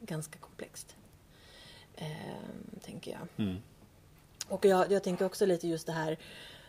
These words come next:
Speaker 1: varför jag tyck-, tänkte när jag började grotta lite i det här ämnet och min första, eller jag började titta på det och sen insåg jag att jag kände mig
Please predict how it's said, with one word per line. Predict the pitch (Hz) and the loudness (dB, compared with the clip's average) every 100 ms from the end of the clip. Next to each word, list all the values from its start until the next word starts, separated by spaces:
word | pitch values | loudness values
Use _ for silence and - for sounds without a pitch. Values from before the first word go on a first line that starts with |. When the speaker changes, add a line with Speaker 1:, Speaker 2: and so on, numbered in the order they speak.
| - - - | -20 -14 -6
Speaker 1:
varför | 175 185 180 180 - 170 165 160 - | 6 8 8 4 0 2 2 0 -4
jag | 175 165 170 165 165 165 | -8 -2 2 2 0 -4
tyck-, | 170 - | -8 -6
tänkte | - 170 156 151 143 | -2 0 0 0 2
när | 156 160 | 2 2
jag | 147 | 2
började | 156 156 151 147 - - | 2 2 2 -2 -6 -12
grotta | 196 196 190 - | -4 4 4 10
lite | 220 208 151 | 10 10 4
i | |
det | 175 | 0
här | 226 | 2
ämnet | 202 165 - - - - | 2 -2 -8 -12 -14 -14
och | 147 | -8
min | - 170 156 | 0 2 2
första, | - 160 - - | 0 -4 -4 -2
eller | 170 175 180 - - - - | 2 2 2 -4 -16 -18 2
jag | 196 | 6
började | 190 220 202 | 12 12 12
titta | 202 208 180 | 4 -2 -4
på | - 165 | 0 2
det | 156 | 2
och | 165 | 2
sen | 175 185 | 0 2
insåg | 190 160 165 156 | 2 2 2 2
jag | 151 | 2
att | 151 | 0
jag | 160 | -2
kände | 151 156 147 | -2 -2 -2
mig | 147 | -6